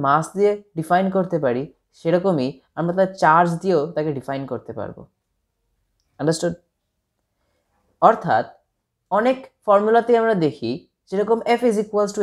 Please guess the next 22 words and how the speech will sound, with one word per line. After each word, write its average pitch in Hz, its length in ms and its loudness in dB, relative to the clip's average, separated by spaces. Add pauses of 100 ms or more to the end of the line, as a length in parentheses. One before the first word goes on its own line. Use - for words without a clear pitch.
(140)
M - 80 -6
A, - 20 -18 (1120)
এখানে 185 320 0 (440)
আমাদেরকে 226 380 2 (200)
always 220 320 4 (140)
ধরে 170 240 2
রাখতেই 208 440 -4
হবে 120 220 -2 (320)
যে 196 80 -4 (260)
এম 202 100 0 (180)
হচ্ছে 165 220 -2 (180)
কনস্ট্যান্ট, 165 520 -4 (400)
এম 175 160 0
এর 190 80 2 (100)
ভ্যালু 151 240 2 (160)
কোনোদিন 160 360 -2
একটা 160 180 -4
নির্দিষ্ট 139 360 -8 (160)
বস্তুর 131 400 -8
ক্ষেত্রে 160 240 -6 (160)
চেঞ্জ 147 220 -6 (200)
হবে 123 220 0